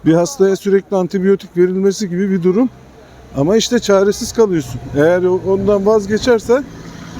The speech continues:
Venezuela olursun. E, sokakların durumu daha da karışır. E, dolayısıyla bu konunun tek yönüyle değil, çok boyutlu olarak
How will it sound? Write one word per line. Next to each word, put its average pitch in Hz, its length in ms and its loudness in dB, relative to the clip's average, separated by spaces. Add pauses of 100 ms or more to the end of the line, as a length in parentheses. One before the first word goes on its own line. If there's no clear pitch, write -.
(240)
Venezuela 202 600 2
olursun. 175 500 -2 (1080)
E, 151 220 -2
sokakların 185 760 0
durumu 190 500 0
daha 190 200 2
da 185 80 4
karışır. 147 540 -4 (960)
E, 147 40 -4
dolayısıyla 160 840 2 (1040)
bu 175 120 2
konunun 202 460 2 (880)
tek 190 260 2
yönüyle 190 400 0
değil, 233 160 -2
çok 220 260 -2
boyutlu 196 320 0
olarak 175 300 2